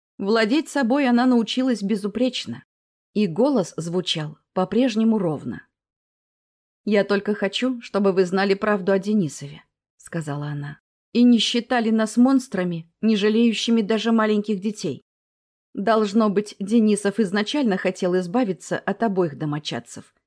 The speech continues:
и сыграл с нами в бесчестную игру. А вы вольны в своей работе.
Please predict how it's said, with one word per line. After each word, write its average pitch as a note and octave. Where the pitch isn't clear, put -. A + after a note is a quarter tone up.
и A3
сыграл F#3+
с -
нами A3+
в G#3+
бесчестную G#3
игру. F#3
А B3
вы F4+
вольны A#3
в -
своей E3
работе. D#3